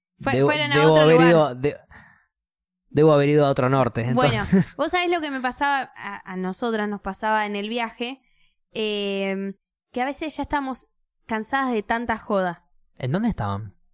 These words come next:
Speaker 1: Y los Siete Lagos es pura joda.
Speaker 2: Los Siete Lagos del Sur.
Speaker 1: Sí, pura joda.
Speaker 2: ¿Y te fuiste con amigues?
Speaker 1: Sí.
Speaker 2: ¿O amigas?
Speaker 1: Me fui con amigues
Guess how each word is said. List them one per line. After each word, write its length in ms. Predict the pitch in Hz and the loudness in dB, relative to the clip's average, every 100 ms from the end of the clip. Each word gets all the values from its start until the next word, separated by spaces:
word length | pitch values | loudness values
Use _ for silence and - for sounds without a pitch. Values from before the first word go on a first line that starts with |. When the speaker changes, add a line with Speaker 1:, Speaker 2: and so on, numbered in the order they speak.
| _ _ _ | _ _ _
Speaker 1:
Y 220 | - 214 208 | -10 -6 -4
los 160 | 214 | -6
Siete 280 | - 269 233 | -6 -6 -4
Lagos 380 | 220 233 208 - | -2 -2 -4 -8
es 80 | 202 | -14
pura 340 | - 240 196 | -2 0 0
joda. 560 | - 208 196 165 - _ _ | -2 -2 -2 -4 -14 _ _
Speaker 2:
Los 120 | 107 | -8
Siete 200 | 139 131 | -4 -2
Lagos 200 | 147 160 | 2 4
del 100 | 123 | 2
Sur. 320 | 107 170 113 - | 2 2 2 -6
Speaker 1:
Sí, 380 | - 196 180 _ _ _ _ | -12 -12 -14 _ _ _ _
pura 320 | 311 285 208 | -2 0 -4
joda. 380 | - 220 202 165 | -4 -2 0 0
Speaker 2:
¿Y 40 | |
te 60 | 139 | 0
fuiste 180 | 135 156 | 2 2
con 120 | 143 | 2
amigues? 500 | 135 139 110 - - _ | 0 -2 -6 -10 -20 _
Speaker 1:
Sí. 160 | 220 | -10
Speaker 2:
¿O 120 | 120 110 | -2 -2
amigas? 480 | 120 107 95 - _ _ | -2 -4 -8 -12 _ _
Speaker 1:
Me 220 | 233 226 | -8 -8
fui 160 | 277 | -8
con 180 | 269 285 | -6 -6
amigues 560 | 285 320 330 359 370 | -4 -6 -6 -8 -10